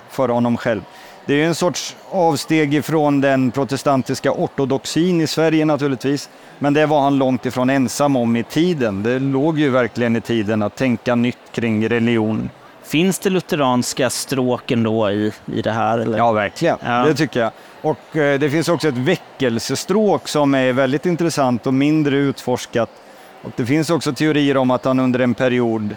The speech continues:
Speaker 1: anslöt sig till protestantisk väckelserörelse. För jag tycker man kan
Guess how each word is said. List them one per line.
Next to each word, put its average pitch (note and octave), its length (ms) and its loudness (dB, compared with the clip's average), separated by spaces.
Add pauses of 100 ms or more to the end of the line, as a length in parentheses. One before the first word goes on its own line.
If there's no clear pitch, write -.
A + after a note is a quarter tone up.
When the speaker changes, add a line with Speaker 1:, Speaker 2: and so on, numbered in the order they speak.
Speaker 1:
anslöt D3 500 0
sig D#3 140 0
till A#2 260 0
protestantisk A#2+ 720 -2
väckelserörelse. G#2+ 1160 -2 (200)
För C3 60 -2
jag C3 120 2
tycker D3 180 0
man C#3+ 200 2
kan B2+ 300 0